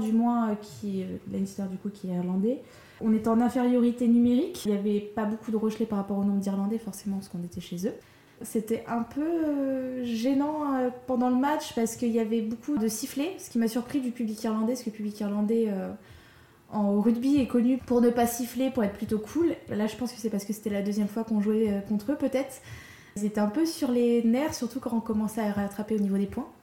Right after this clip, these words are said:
On perdait à dix-sept zéro au début, hein, on se souvient. Mais après, globalement, à la fin, ils ont été tous très cool. Enfin, tous ceux qu'on avait autour de nous, ils nous ont serré la main, ils nous ont dit « good game ». Euh, en fait, ils ont bu autant que nous après le match. Ils ont fait la fête aussi. Euh, enfin, ça les a pas empêchés de faire la fête et d'être cool avec nous, nous serrer la main.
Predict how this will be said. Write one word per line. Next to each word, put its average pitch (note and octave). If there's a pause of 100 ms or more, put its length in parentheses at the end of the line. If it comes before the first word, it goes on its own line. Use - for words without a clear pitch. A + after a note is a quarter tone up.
On F#3+ (120)
perdait G#3
à A3
dix-sept G#3
zéro A#3
au -
début, A3 (280)
hein, A3+
on -
se G#3+
souvient. G#3 (220)
Mais B3
après, A#3+
globalement, C4+
à C4+
la G#3+
fin, C4+
ils B3
ont -
été G#3 (180)
tous D#4+
très C#4+
cool. D4
Enfin, A#3+
tous C4+
ceux D#4
qu'on D4+
avait A#3+
autour A#3+
de A#3+
nous, B3
ils C4
nous A3
ont G#3
serré A3+
la A3
main, G#3
ils A3+
nous G#3
ont G#3
dit « G3
good G#3
game ». A3
Euh, F#3 (580)
en G#3+
fait, D4+
ils A#3+
ont A#3
bu A3+
autant A#3
que G#3
nous C4+
après A3
le G#3
match. - (160)
Ils A#3
ont A#3
fait B3+
la A3+
fête B3
aussi. C#4+
Euh, A#3
enfin, A3+
ça A3+
les G#3+
a A3
pas B3+
empêchés B3+
de -
faire A3
la G#3+
fête D4
et B3
d'être G3+
cool A3
avec G#3
nous, B3
nous A#3+
serrer G#3
la G3
main. A3